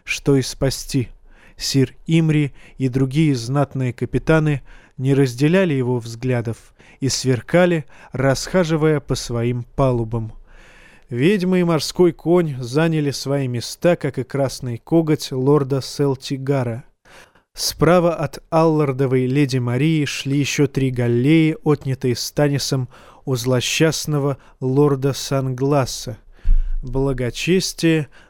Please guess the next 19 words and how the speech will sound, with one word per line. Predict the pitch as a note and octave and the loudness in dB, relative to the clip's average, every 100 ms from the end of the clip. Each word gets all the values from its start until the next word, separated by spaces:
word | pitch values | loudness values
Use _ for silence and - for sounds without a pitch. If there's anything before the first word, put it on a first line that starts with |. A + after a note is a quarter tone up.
| - | -10
молитва | C#3 C3+ A#2+ B2+ E3+ D3+ D#3 D3+ - - _ _ | -2 0 0 0 0 0 0 0 -4 -20 _ _
и | D3+ | -4
вера | D3+ D#3 F#3 C3 G#2+ | -2 2 2 2 -6
с | - | -6
лучниками | D3 D3 - C3+ B2+ C3 B2+ | -2 -2 -2 -6 -4 -4 -4
на | B2 | -2
борту. | B2 C3 - B2+ A2+ - - - - - _ | 0 -2 -2 -4 -4 -8 -20 -20 -20 -20 _
Даже | C3 D3+ D#3+ | 2 2 4
меч-рыба | E3+ F#3 - F3+ G3+ F3 | 2 2 0 2 2 2
подходила | E3 C#3 - C#3 B2+ D#3 D3 | 0 -2 -2 -2 0 0 0
на | B2+ A#2+ | 0 0
вёслах | C#3 D#3+ - C#3+ C3+ | 2 0 0 -4 -2
и | |
под | B2+ A#2+ - | -4 -6 0
парусом, | D#3 D#3+ D3 - C#3+ - - - | 2 2 0 -4 -6 -8 -20 -6
переваливаясь | C3+ B2 A#2 C#3 C3+ A#2+ A#2+ | 0 0 2 2 2 0 -2
среди | - - B2+ A2 A#2+ A#2 - - | -4 -4 -4 -2 -4 -4 -14 -12
крепнущей | - C3 D3+ - D3+ - - C3+ | -2 2 2 2 -4 -4 -4 -4
зыби. | B2 A#2 B2+ A2+ G#2+ | -6 -4 -4 -4 -8